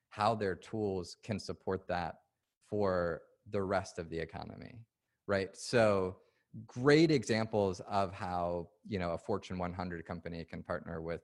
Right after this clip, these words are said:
Google Cloud to do that. And, and certainly I, that's, I don't wanna minimize that at all. Those are the, the same people who sponsor Corporate Startup Lab projects. So I appreciate those.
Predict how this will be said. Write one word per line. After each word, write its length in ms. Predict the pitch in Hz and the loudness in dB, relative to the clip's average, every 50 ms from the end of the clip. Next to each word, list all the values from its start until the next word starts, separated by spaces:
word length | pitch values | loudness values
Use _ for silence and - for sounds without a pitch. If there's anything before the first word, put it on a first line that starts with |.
| _ _ | _ _
Google 260 | - 90 85 82 82 80 | -6 -6 -4 -4 -6 -6
Cloud 360 | - - 85 82 80 80 - | -6 -6 -6 -4 -6 -6 -8
to 100 | - 80 | -12 -12
do 180 | 78 80 85 80 | -10 -8 -8 -8
that. 200 | 78 80 78 78 | -6 -8 -8 -8
And, 220 | 82 82 85 85 - _ _ _ _ _ - | -8 -8 -10 -10 -14 _ _ _ _ _ -10
and 120 | 87 85 | -8 -6
certainly 280 | - 110 98 78 87 85 | -4 -6 -6 -4 -4 -4
I, 140 | 85 82 78 - _ | -4 -6 -6 -8 _
that's, 280 | - 85 87 - - - - - _ _ _ _ _ - - - | -6 -6 -6 -6 -10 -20 -20 -20 _ _ _ _ _ -20 -18 -12
I 120 | - 87 87 | -8 -6 -6
don't 100 | 87 85 | -4 -6
wanna 160 | 82 82 85 | -6 -6 -6
minimize 520 | 85 87 87 85 85 82 82 82 78 - | -6 -6 -6 -6 -6 -6 -6 -6 -8 -8
that 180 | - 85 85 80 | -8 -6 -6 -6
at 100 | 80 78 | -6 -4
all. 160 | 80 80 78 | -4 -6 -6
Those 220 | 76 80 78 - | -6 -8 -10 -8
are 60 | 82 80 | -10 -10
the, 140 | 80 82 82 _ _ _ | -10 -12 -14 _ _ _
the 80 | - 85 | -12 -10
same 220 | - - 87 85 | -8 -8 -8 -8
people 220 | 82 - 80 - 80 | -8 -10 -10 -10 -10
who 80 | 87 | -10
sponsor 640 | 82 - - 85 85 - - - 87 85 82 85 98 - _ _ _ _ _ _ | -10 -8 -8 -8 -8 -8 -6 -4 -4 -2 -2 -4 -6 -10 _ _ _ _ _ _
Corporate 260 | - - 92 80 90 - | -4 -4 -2 -2 -4 -4
Startup 280 | - 95 87 85 82 82 | -2 -2 -2 -2 -2 -2
Lab 160 | 82 80 80 | -4 -4 -4
projects. 400 | - 80 80 - 82 82 - - | -6 -6 -6 -6 -8 -12 -10 -8
So 60 | 82 | -8
I 20 | |
appreciate 480 | 80 80 - 95 87 - 87 85 80 - | -8 -6 -6 -6 -6 -6 -6 -6 -6 -4
those. 320 | 85 85 82 82 - - | -4 -4 -4 -4 -6 -12